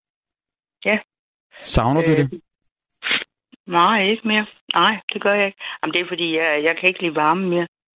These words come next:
Speaker 1: Det kunne jeg engang.
Speaker 2: Mm.
Speaker 1: Jeg elskede varme, men det gør jeg ikke mere.
Speaker 2: Hvornår begyndte det at ændre sig?
Speaker 1: Ah, hvad pokker. Det er vel også,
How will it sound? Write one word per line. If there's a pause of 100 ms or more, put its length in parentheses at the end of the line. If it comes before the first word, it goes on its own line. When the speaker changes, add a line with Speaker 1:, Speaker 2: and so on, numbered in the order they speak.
(160)
Speaker 1:
Det
kunne
jeg
engang. (100)
Speaker 2:
Mm. (560)
Speaker 1:
Jeg
elskede
varme,
men
det
gør
jeg
ikke
mere. (100)
Speaker 2:
Hvornår
begyndte
det
at
ændre
sig? (1700)
Speaker 1:
Ah,
hvad
pokker. (1160)
Det
er
vel
også,